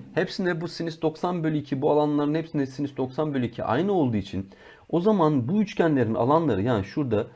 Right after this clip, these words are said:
e, s-, kahverengi, açık kahverengi bölgelerin alanları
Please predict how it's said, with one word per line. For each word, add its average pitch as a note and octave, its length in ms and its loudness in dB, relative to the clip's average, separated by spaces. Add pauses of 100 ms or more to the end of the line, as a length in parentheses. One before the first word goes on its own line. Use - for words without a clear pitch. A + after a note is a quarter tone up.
(400)
e, G2 600 0
s-, - 460 -20 (600)
kahverengi, C#3+ 560 2
açık B2+ 200 -6
kahverengi C#3+ 480 0
bölgelerin A#2 360 0
alanları D#3+ 560 2